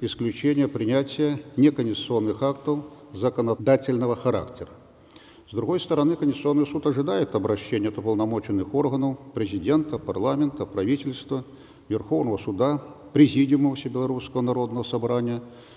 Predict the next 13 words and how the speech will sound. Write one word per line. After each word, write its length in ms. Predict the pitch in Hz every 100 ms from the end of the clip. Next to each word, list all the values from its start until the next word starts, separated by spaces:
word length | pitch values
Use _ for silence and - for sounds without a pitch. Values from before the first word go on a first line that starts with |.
| - -
чтобы 220 | 120 107
Конституционный 520 | 120 107 - 123 117
суд 260 | 110 151 143
мог 280 | 143 139 127
выразить 400 | 156 151 135 -
свою 260 | 143 135
позицию 640 | 123 123 143 151 151 160 160 - - - - -
о 100 | 135
преодолении 560 | - 143 139 147 160 156
неопределенности 1120 | 165 156 151 160 175 147 107 - - 101 82 - -
в 40 | -
конституционно-правовом 1040 | 104 101 - 120 113 110 117 110 110 104
регулировании 800 | 107 110 113 151 170 165 170